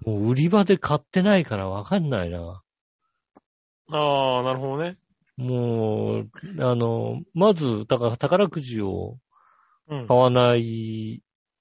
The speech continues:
Speaker 1: ですよね。
Speaker 2: うん。うん。
Speaker 1: 宝くじ売り場で。
Speaker 2: 宝くじ売り場で。
Speaker 1: ジャンボとか買わないで、
Speaker 2: うん。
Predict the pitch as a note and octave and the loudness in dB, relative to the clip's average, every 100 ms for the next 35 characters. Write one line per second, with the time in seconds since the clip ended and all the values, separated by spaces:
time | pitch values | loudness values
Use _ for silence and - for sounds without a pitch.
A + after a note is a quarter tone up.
0 | _ - G2+ - G2 G#2 B2 C3 - D3 | _ -8 -8 -4 -2 0 0 -4 -6 -20
1 | _ A2+ A2+ G#2+ G#2 G#2+ F#2 F2+ E2+ - | _ 2 4 4 2 0 0 -4 -6 -12
2 | _ _ _ _ _ _ _ _ _ _ | _ _ _ _ _ _ _ _ _ _
3 | _ _ _ _ - - E3+ D3+ D#3 D#3 | _ _ _ _ -14 -6 -4 -2 2 4
4 | G#3+ E3 G3+ E3 C3+ C#3+ C#3+ D3 B2+ A#2+ | 4 6 6 4 6 4 6 6 6 6
5 | A#2+ A2+ G2 G2+ - _ _ _ - C#3+ | 6 6 4 -2 -10 _ _ _ -12 -10
6 | A2 | -10